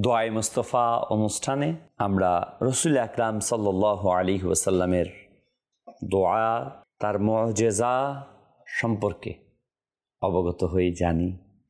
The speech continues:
যে রসুল আকরাম সাল্লাল্লাহু আলাইহি ওয়াসাল্লাম আমাদেরকে, মানব জাতি, জিন জাতি, কুল কায়নাতকে পথ প্রদর্শনের জন্য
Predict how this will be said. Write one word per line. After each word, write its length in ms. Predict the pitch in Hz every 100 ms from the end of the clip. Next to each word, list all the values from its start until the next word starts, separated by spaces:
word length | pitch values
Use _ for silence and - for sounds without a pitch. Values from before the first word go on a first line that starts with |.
| _ _ -
যে 60 |
রসুল 320 | 101 107 123
আকরাম 320 | 104 98 98 92
সাল্লাল্লাহু 680 | - 92 90 85 92 90
আলাইহি 200 | 87 87
ওয়াসাল্লাম 480 | 90 - 104 104 98 - - _ _ _ _ _ _ _ _ _ _ _ _ _ _ _ _ _ _ _ _
আমাদেরকে, 920 | 127 139 160 147 110 101 82 - - _ _ _ _ _ _ _ _ -
মানব 380 | 107 113 123 135
জাতি, 680 | 104 117 107 110 107 104 95
জিন 340 | 92 110 113
জাতি, 560 | 98 101 95 - 104 107 -
কুল 160 | 120
কায়নাতকে 920 | 104 110 110 117 139 160 - - 87 90 _ _ _ _ _ _ _ _ _ _ _ _ _ _ -
পথ 160 | 131 131 -
প্রদর্শনের 600 | 135 175 - 156 127 98
জন্য 560 | 92 85 87 98 98